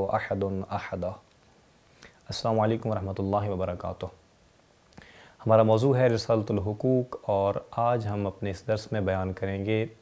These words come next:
کہ ایک ماں کا کیا حق ہے اور کس طرح ماں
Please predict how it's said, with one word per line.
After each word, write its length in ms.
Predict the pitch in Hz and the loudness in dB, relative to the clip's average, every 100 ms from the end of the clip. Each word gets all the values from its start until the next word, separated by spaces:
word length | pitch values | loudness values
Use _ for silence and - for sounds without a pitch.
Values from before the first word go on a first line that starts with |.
| - _ - _ - - - | -20 _ -20 _ -20 -20 -8
کہ 120 | 123 | -4
ایک 260 | - 104 104 - | 0 -2 -2 -2
ماں 340 | 98 101 117 | 0 2 2
کا 380 | 110 98 95 95 - - | 2 2 2 2 -2 -10
کیا 160 | - 107 | 0 0
حق 260 | 92 98 - | 0 -8 -14
ہے 120 | - - | -18 -8
اور 100 | 107 - | -8 -4
کس 180 | - - | -6 -2
طرح 360 | 117 95 95 98 | -2 -2 -4 -2
ماں 180 | 92 | -4